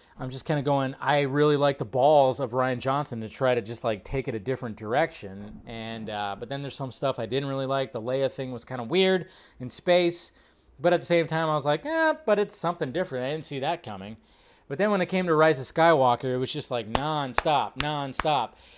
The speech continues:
It's just, they, it's just, I, I, I always say the opening of Rise of Skywalker, when they were doing that whole, like, uh, light s-, speed skipping, I'm like, that was, like, that was the theme of the movie, was just, like, "Get to the next scene, get to the next scene, get to the next scene."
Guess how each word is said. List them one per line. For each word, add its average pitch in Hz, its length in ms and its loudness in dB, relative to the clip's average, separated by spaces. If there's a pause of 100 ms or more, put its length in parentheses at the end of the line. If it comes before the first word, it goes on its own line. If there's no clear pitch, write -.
(300)
It's 170 200 -4
just, 156 400 -6
they, 139 120 0
it's 165 320 -2
just, 160 220 -6 (560)
I, 165 160 4
I, 156 160 2
I 156 200 8
always 185 300 10
say 175 440 6
the 123 240 -8
opening 156 560 4
of 127 180 -2
Rise 156 300 4
of 160 80 -6
Skywalker, 113 880 -2 (640)
when 139 160 -4
they 147 120 2
were 139 240 2
doing 147 400 -2
that 131 200 -2
whole, 147 240 0
like, 113 320 -2
uh, 104 260 -2 (320)
light 147 220 -2
s-, - 320 -12 (160)
speed 180 520 -8
skipping, 208 720 0
I'm 156 80 0
like, 139 240 -4
that 170 240 4
was, 180 180 2
like, 160 300 0 (380)
that 196 160 6
was 202 120 6
the 160 80 -4
theme 220 460 -2
of 139 120 -4
the 135 60 0
movie, 139 440 0
was 117 180 -8
just, - 180 -8
like, 131 140 -2
"Get 202 140 4
to 175 100 -10
the 175 100 -2
next 165 260 -2
scene, 120 300 -6
get 214 180 6
to 185 100 -6
the 165 100 -2
next 165 240 -4
scene, 127 320 -8
get 202 160 2
to 190 100 -8
the 170 60 -4
next 156 320 -2
scene." 160 300 -6